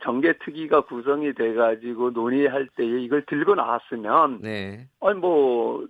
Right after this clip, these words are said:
Speaker 1: 그 안도
Speaker 2: 예.
Speaker 1: 우리가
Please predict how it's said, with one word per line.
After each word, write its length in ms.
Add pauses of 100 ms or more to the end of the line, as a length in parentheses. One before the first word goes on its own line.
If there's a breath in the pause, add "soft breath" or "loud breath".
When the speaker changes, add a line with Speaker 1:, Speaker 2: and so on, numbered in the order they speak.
(220)
Speaker 1:
그 300 (380)
안도 960
Speaker 2:
예. 160
Speaker 1:
우리가 280